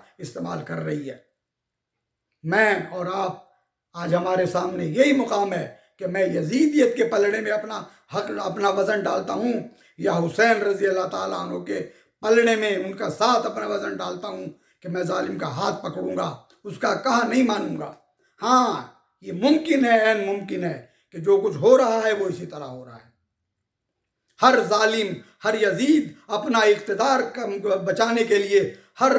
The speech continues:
س-، نیچی سے نیچی سطح پر جانے کے لیے تیار ہوتا ہے، اور آج بھی ہیں۔ اور ہر حسین رضی اللہ تعالیٰ عنہ کے قافلے کے حسینی، انہیں بھی یاد رکھنا چاہیے کہ اگر تاریخ میں امر ہونا ہے،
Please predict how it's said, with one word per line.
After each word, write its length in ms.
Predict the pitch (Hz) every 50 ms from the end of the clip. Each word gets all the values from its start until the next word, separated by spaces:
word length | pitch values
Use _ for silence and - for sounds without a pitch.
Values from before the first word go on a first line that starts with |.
| 233 214
س-، 200 | 160 - - -
نیچی 580 | - 202 196 214 262 359 - - 370 349 277 208
سے 240 | 240 226 - - - - - _
نیچی 360 | 165 202 262 359 359 392 370
سطح 300 | - 185 226 233 240 233 226
پر 100 | 226 214
جانے 340 | 180 202 202 196 190 196 175
کے 80 | 175 202
لیے 120 | 196 196
تیار 320 | - - - 196 196 190
ہوتا 380 | 185 190 202 - 185 185 214 226
ہے، 60 | - - - - - _ _
اور 160 | - 175 165
آج 240 | 185 190 202 202 175
بھی 200 | 180 170 - 165
ہیں۔ 320 | 156 185 233 - - - - - - - _ _ _
اور 140 | - - 156
ہر 140 | 190 214 220
حسین 480 | 190 190 170 - 208 247 269 269 254
رضی 260 | 233 226 202 196 208
اللہ 200 | 208 208 208 208 208
تعالیٰ 300 | 220 226 214 208 208 220
عنہ 120 | 220 220
کے 160 | 214 220 226 220 180 - - _ _ _ _
قافلے 460 | - 226 247 254 - 214 214 220 226
کے 160 | 208 - 208
حسینی، 760 | 190 165 170 165 - 214 240 247 254 269 254 240 196 - - - _ _ _ _ _ _ _
انہیں 240 | 285 320 311 302 277
بھی 160 | 262 247 226
یاد 220 | 214 208 208 202 196
رکھنا 280 | 180 185 190 190 -
چاہیے 520 | - - 185 190 196 214 196 202 180 156 - - _ _ _ _
کہ 100 | - 214
اگر 320 | 185 185 190 208 202 196 -
تاریخ 420 | - 185 185 190 220 226 226 202
میں 140 | 202 190 180
امر 240 | 185 233 254 262 -
ہونا 280 | 202 202 196 202 196
ہے، 280 | 185 185 180 175 -